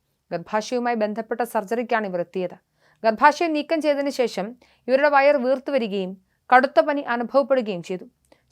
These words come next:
ശാരീരിക ബുദ്ധിമുട്ട് വർദ്ധിച്ചതോടെ വീണ്ടും സ്കാനിംഗ് നടത്താൻ ആശുപത്രി അധികൃതർ ആവശ്യപ്പെട്ടതായി വീട്ടുകാർ വ്യക്തമാക്കുന്നു. സ്കാനിങ്ങിൽ കുടലിന്റെ ഭാഗത്ത് മുറിവ് കണ്ടെത്തിയിരുന്നു. ആവശ്യപ്പെട്ടതിനെ തുടർന്ന് ശസ്ത്രക്രിയ നടത്തി വെന്റിലേറ്ററിലേക്ക് മാറ്റി. ഇന്ന് രാവിലെയാണ് മരണം സംഭവിച്ചത്.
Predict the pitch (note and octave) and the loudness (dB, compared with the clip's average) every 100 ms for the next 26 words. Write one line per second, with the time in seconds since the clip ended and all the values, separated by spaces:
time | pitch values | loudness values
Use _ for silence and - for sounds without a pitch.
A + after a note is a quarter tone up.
0 | - C4+ C#4+ E4+ F4 D#4 B3 D4 D#4 C#4 | 4 8 8 4 -2 -4 -4 -6 -2 0
1 | C4 B3 C#4 C4 A3+ G3+ C4 A3 B3 B3+ | 0 -2 -2 0 0 -2 -4 -4 -2 -2
2 | B3+ - A#3+ A#3+ C4 B3+ A#3 A#3 F3+ D#3+ | -4 -4 -2 0 -2 -4 -2 -4 -4 -10
3 | _ _ - A3+ C4 D#4 D4+ C#4+ C4 - | _ _ 2 4 4 0 -4 -2 -4 -2
4 | C4 B3+ B3+ A3 A3+ A3+ B3+ B3+ A3+ A3 | -2 -2 0 2 0 -2 -6 -6 -2 -2
5 | G#3 G3+ G#3 G3+ F3+ F#3+ - F3 E3+ F3+ | 0 -4 -4 -4 -4 -6 -4 -6 -6 -10
6 | - _ _ _ _ - - G3+ G3 G#3+ | -10 _ _ _ _ -20 -2 0 0 -2
7 | B3 B3+ G#3 G#3+ A#3 B3 B3 A3 A#3 A#3 | -6 -6 -4 -2 0 -2 -2 -4 -4 -4
8 | G3+ G3 A3 A3+ F#3 E3+ F#3 F3+ F3+ - | -6 -4 -6 -4 -4 -6 -8 -10 -10 -14
9 | _ _ _ _ A3+ C4+ E4 F4 E4+ D#4 | _ _ _ _ 4 4 4 0 0 0
10 | E4+ E4+ D4+ D4 D#4 D4+ C4 C4+ C4+ D4 | -2 0 0 0 0 -4 -4 -4 -2 -2
11 | C4+ B3 B3 C4 A#3 A3 B3+ B3+ B3+ B3 | 0 -2 -4 -4 -4 -2 -2 -2 -2 -4
12 | A3 F#3 F3+ F#3 - _ _ _ _ - | -4 -6 -8 -8 -18 _ _ _ _ -8
13 | G3+ A3 G#3+ B3 C4 B3 G#3+ G#3+ A#3+ A#3 | 0 2 2 2 0 0 -4 -4 -6 -6
14 | G#3 F#3 G3+ G3 A3 | -8 -6 -8 -4 -6